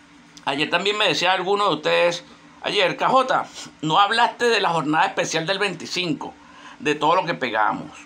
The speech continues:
Y es verdad, ayer no lo comenté. El día veinticinco jugamos los tres partidos de N H L, los tres, perdón, de N F L, y pegamos los tres partidos de N F L.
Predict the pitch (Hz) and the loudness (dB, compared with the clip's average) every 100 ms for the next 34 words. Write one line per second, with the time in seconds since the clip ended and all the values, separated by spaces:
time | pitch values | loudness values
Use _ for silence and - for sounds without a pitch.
0 | - - 131 156 147 131 123 127 151 185 | -14 -4 -2 0 2 2 2 0 0 0
1 | 165 147 113 139 139 - - - - - | 0 -2 -4 -4 -4 -4 -16 -20 -20 -20
2 | - - - - 139 202 240 233 208 196 | -20 -20 -8 -4 0 2 2 0 -2 -2
3 | 202 196 214 196 - - - - - 160 | -2 0 0 0 -2 -12 -20 -20 -4 0
4 | 165 190 202 156 - 247 247 220 - 226 | 2 2 2 0 -2 -4 0 -2 -2 -2
5 | 226 220 185 196 202 202 196 - 208 233 | 2 4 4 2 0 0 0 0 0 0
6 | 233 - - - - - - - 156 156 | -4 -8 -20 -20 -20 -20 -20 -6 -4 -4
7 | - 196 175 175 160 143 147 147 196 208 | -2 -2 2 2 2 0 0 2 0 -2
8 | 180 208 208 165 165 190 220 - - - | 0 -2 0 0 0 0 -2 -6 -18 -20
9 | - - - 185 180 185 156 160 202 196 | -20 -20 -10 -8 -4 -2 0 0 2 2
10 | 160 156 - 151 185 - - 180 - - | 0 -2 -4 -2 -2 -2 -2 -2 -2 -6
11 | 180 214 233 - - - - - 131 143 | -4 -2 -4 -6 -14 -20 -20 -10 -2 2
12 | 127 135 165 170 - 123 117 135 123 - | 2 2 0 -2 -4 -6 -4 -6 -6 -8